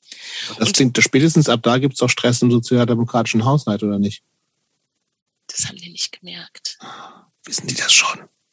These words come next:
Speaker 1: inzwischen?
Speaker 2: Ich hab überlegt, ich weiß nicht, wie lange wir schon reden und ob meine Ma das überhaupt mitkriegen wird und ob sie bis zu dem Punkt hört, aber sie denkt halt bis heute, dass ich mit zwanzig angefangen hab zu rauchen.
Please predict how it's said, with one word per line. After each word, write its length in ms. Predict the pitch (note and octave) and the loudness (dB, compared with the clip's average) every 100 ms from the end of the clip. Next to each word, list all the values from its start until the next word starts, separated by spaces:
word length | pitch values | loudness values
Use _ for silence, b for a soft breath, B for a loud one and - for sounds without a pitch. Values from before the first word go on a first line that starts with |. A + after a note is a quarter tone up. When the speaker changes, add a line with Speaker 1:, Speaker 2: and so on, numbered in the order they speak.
| _ _ | _ _
Speaker 1:
inzwischen? 480 | - A5 C6+ C6+ - - _ _ _ _ _ b b b b b _ _ _ _ _ - | -4 -2 4 4 4 -6 _ _ _ _ _ b b b b b _ _ _ _ _ -10
Speaker 2:
Ich 200 | - F3+ | -6 -6
hab 140 | F3+ | -8
überlegt, 640 | F3+ E3+ E3+ F3+ - - - _ - | -10 -8 -6 -8 -6 -8 -8 _ -12
ich 120 | G3 G3+ | -8 -2
weiß 180 | G3 | -2
nicht, 180 | G3 - | -2 -6
wie 40 | E3+ | -6
lange 200 | F3+ G3+ | -6 -2
wir 80 | |
schon 220 | F#3+ F#3+ F3+ | -2 -2 -4
reden 420 | G3 A#3 G#3 A#3+ | -2 -2 -2 -6
und 260 | F#3 F3 | -6 -6
ob 160 | - - | -6 -4
meine 240 | F#3+ F#3 | -2 0
Ma 360 | F3+ F#3 G3+ G#3 | 0 2 4 2
das 200 | G3 F3 | 0 -4
überhaupt 360 | F#3 F#3 G#3 G3 | -4 -6 -4 -4
mitkriegen 400 | - - G3+ F#3 | -4 -4 -4 -4
wird 160 | F3+ | -4
und 60 | - | -4
ob 120 | - | -2
sie 100 | - | 0
bis 140 | F3+ | 2
zu 80 | - | 0
dem 140 | F3+ F#3 | 0 -10
Punkt 260 | F#3 F#3 | -14 -8
hört, 320 | F#3 F3+ - | -8 -8 -6
aber 220 | F3+ F#3 F#3 | -6 -4 -4
sie 160 | G3 | -2
denkt 260 | F3+ G3+ - | -2 -2 -4
halt 160 | G3 | -8
bis 220 | - F#3 - | -2 -2 0
heute, 340 | F#3 G3 E3 | 0 -2 -6
dass 240 | D#3+ - | -4 -4
ich 160 | - - | -4 -6
mit 100 | A#2+ | -8
zwanzig 560 | - D3+ F3+ - F#3+ - | -4 -2 0 0 0 -4
angefangen 460 | F3+ F3 - C#3+ | -6 -8 -10 -10
hab 160 | F3 - | -14 -2
zu 140 | - | -2
rauchen. 560 | - - - - - F3+ | -2 -12 -14 -20 -20 -20